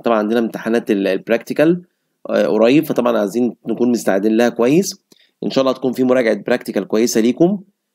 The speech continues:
هتساعدكم، لأن هي واخدة من، من أسئلة امتحانات قبل كده، وطبعًا من مدارس كذا، من، من أكتر من مدرسة يعني. طبعًا معظمكم باعت لي، آه،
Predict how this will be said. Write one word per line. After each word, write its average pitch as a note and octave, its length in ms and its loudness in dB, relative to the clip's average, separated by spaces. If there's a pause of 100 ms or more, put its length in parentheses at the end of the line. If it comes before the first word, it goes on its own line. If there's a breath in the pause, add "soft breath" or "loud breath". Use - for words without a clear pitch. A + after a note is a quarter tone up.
(140)
هتساعدكم، C3+ 600 0
لأن A#2+ 160 2
هي C3 140 4
واخدة B2+ 300 2
من، G#2 480 0
من G2+ 200 -2
أسئلة A#2+ 380 0
امتحانات A2+ 640 -2 (760)
قبل G2 220 0
كده، C#3 340 2
وطبعًا E3 500 0
من C#3+ 180 0
مدارس C3 380 0
كذا، C3+ 260 0
من، A#2 120 0
من C3 300 -4
أكتر D3+ 240 -2
من C3+ 120 2
مدرسة A#2+ 360 0
يعني. E2+ 200 -8 (380)
طبعًا A#2 160 0
معظمكم A2+ 640 0
باعت A#2 280 -2
لي، G#2 280 0
آه، F#2 460 -4